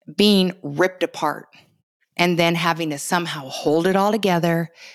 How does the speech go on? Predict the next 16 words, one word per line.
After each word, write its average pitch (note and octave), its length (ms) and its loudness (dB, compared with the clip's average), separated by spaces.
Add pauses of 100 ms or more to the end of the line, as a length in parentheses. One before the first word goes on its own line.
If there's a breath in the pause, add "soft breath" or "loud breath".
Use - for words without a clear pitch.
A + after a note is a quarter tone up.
(220 loud breath)
to - 120 -2
do D#3 280 2
it D#3 260 0
again. D3 400 -6 (1000)
I A3+ 120 4
definitely A3+ 560 2
think F#3 340 -2
that E3+ 420 0 (500 loud breath)
showing G3+ 440 2
up D#3+ 300 0 (280 loud breath)
on, D#3+ 640 0
you F3+ 120 -2
know, D3+ 120 0
creating F3 400 0
my E3 140 2
brand, D3 480 -2